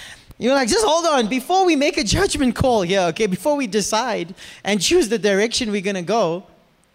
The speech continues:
we have to stop." And we have to choose, right? 'Cause we understand we are spirit, soul, and body.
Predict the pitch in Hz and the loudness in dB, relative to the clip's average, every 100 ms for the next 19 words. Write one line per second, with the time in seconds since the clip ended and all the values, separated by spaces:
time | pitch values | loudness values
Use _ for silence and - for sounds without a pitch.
0 | _ _ _ _ _ _ _ 202 226 - | _ _ _ _ _ _ _ -6 -4 -6
1 | 196 - 311 - _ _ _ _ _ _ | -8 -6 -6 -8 _ _ _ _ _ _
2 | _ _ _ _ _ _ 165 196 208 208 | _ _ _ _ _ _ -6 -4 -4 -6
3 | 196 - 214 120 151 170 - - _ _ | -8 -6 -6 -6 -4 -4 -6 -12 _ _
4 | _ _ _ _ 175 220 381 370 311 359 | _ _ _ _ -4 -2 0 0 0 2
5 | 330 151 95 - _ _ _ _ _ - | 0 0 -6 -18 _ _ _ _ _ -6
6 | 165 147 - 208 220 214 196 175 156 139 | -4 -2 -2 0 0 -2 -6 -6 -6 -8
7 | 120 - | -12 -14